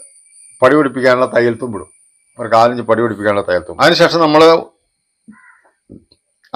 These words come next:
അരവണ്ണത്തിന്റെ നാലിലൊന്ന് നമ്മളിവിടെ മാർക്ക് ചെയ്തു. അരവണ്ണത്തിന്റെ നാലിലൊന്ന് നമ്മൾ മാർക്ക് ചെയ്യുന്ന ഇത് പത്തൊമ്പത് ഇഞ്ച് അരവണ്ണമാണ്. ഇതിന്റെ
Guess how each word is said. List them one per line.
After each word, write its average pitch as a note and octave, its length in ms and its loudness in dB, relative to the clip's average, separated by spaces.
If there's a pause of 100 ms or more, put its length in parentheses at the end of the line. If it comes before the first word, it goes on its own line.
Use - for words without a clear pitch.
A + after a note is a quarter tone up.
അരവണ്ണത്തിന്റെ D#3+ 600 4 (120)
നാലിലൊന്ന് C3 540 2
നമ്മളിവിടെ A2+ 320 0
മാർക്ക് F#2 240 -6
ചെയ്തു. D#2+ 160 -18 (1300)
അരവണ്ണത്തിന്റെ C#3+ 480 4
നാലിലൊന്ന് C#3 560 2
നമ്മൾ B2+ 240 0 (100)
മാർക്ക് A#2 260 -2
ചെയ്യുന്ന A2+ 280 -2 (600)
ഇത് A#2+ 160 2 (1300)
പത്തൊമ്പത് C3+ 400 2
ഇഞ്ച് B2 200 2
അരവണ്ണമാണ്. A2 480 2 (200)
ഇതിന്റെ A2+ 220 -8